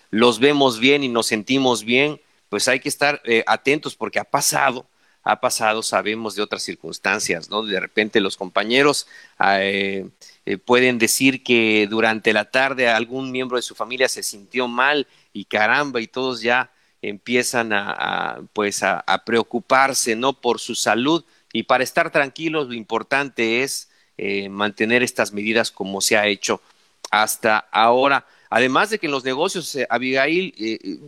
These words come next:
todavía hay restricciones, evidentemente, al acceso, se tienen que tomar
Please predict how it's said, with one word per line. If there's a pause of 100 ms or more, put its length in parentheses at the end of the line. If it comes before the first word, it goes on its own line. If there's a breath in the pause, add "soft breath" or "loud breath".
todavía
hay
restricciones,
evidentemente,
al
acceso, (300 soft breath)
se
tienen
que
tomar